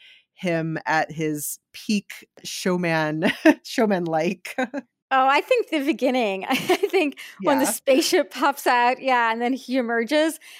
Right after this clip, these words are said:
Speaker 2: and he just stands and he doesn't move
Speaker 1: <laughs>
Speaker 2: a muscle. And the whole stadium of, like, fifty, seventy, a hundred thousand people is going crazy. He's just standing there on the stage and everyone's losing their minds, you know?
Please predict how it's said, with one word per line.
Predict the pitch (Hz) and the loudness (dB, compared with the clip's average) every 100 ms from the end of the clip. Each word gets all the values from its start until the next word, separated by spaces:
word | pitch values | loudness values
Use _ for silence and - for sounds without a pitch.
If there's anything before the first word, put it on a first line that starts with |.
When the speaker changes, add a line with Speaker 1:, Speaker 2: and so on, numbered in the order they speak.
| - | -8
Speaker 2:
and | 269 262 | -4 -2
he | 254 | -2
just | 247 320 - | -2 -2 -2
stands | - - 247 190 - - - _ - | -4 0 2 2 -4 -14 -20 _ -2
and | 240 233 233 | -2 0 0
he | 262 | 0
doesn't | 285 262 262 | 0 0 2
move | 277 233 214 254 | 4 4 0 -2
Speaker 1:
<laughs> | |
Speaker 2:
a | 240 | -2
muscle. | 247 220 240 196 190 - - - | 0 0 -2 -2 -4 -8 -10 0
And | 311 | 2
the | 311 | 2
whole | 339 339 | 2 2
stadium | 349 - 302 285 269 240 226 | 2 0 2 4 4 2 2
of, | 233 220 | 0 2
like, | 240 226 220 - - | 2 2 0 -12 -16
fifty, | - 285 269 277 262 | -4 -4 -2 -4 -2
seventy, | 277 247 254 254 | 0 0 0 -2
a | 247 | 0
hundred | 254 269 247 | -2 -2 -2
thousand | 240 226 233 | -2 -2 -4
people | 240 233 233 220 - - - | -8 -2 -2 -2 -8 -10 -4
is | 285 | -2
going | 339 320 285 | 2 0 0
crazy. | - 339 320 330 | -4 0 2 2
He's | 339 392 - | 2 2 2
just | 523 - | 0 2
standing | 359 403 427 403 | 2 2 2 2
there | 370 | 4
on | 359 | 2
the | |
stage | 349 - 330 339 226 208 - - | 0 2 2 2 0 -6 -10 -2
and | 294 | 2
everyone's | 285 285 311 330 285 294 | 2 2 -2 -4 -6 -2
losing | 285 294 294 294 285 | 2 4 4 2 2
their | 269 247 | 2 2
minds, | 240 233 240 254 220 208 | 0 2 4 2 0 -2
you | 226 | 2
know? | 214 233 | 4 2